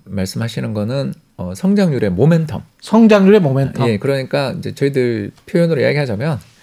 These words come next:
Speaker 1: 어, 성장률이 언제가 피크예요? 이렇게 물으신 거죠.
Speaker 2: 음.
Speaker 1: 음, 그래서 지난 이 분기 미국 경제 전년 동기 대비 성장률이 십이 점 이 프로가 나왔어요.
Speaker 2: 음.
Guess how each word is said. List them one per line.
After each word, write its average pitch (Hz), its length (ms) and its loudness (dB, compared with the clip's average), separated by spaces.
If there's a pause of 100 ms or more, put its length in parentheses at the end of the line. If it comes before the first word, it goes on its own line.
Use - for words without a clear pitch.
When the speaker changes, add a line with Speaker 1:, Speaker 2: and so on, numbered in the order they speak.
(600)
Speaker 1:
어, - 60 -14
성장률이 143 1000 0 (200)
언제가 135 420 2
피크예요? 151 520 -2
이렇게 101 280 -4
물으신 95 600 -8
거죠. 165 200 -4
Speaker 2:
음. 160 40 0
Speaker 1:
음, 131 600 -4
그래서 107 440 -6 (420)
지난 156 320 0
이 131 100 0
분기 143 320 -2
미국 139 280 -2
경제 117 280 -2
전년 120 300 -4
동기 127 200 -4
대비 120 180 -4
성장률이 135 480 -4
십이 175 320 -2
점 156 180 0
이 101 80 -2
프로가 - 340 -8
나왔어요. 90 460 -10 (180)
Speaker 2:
음. 127 340 -6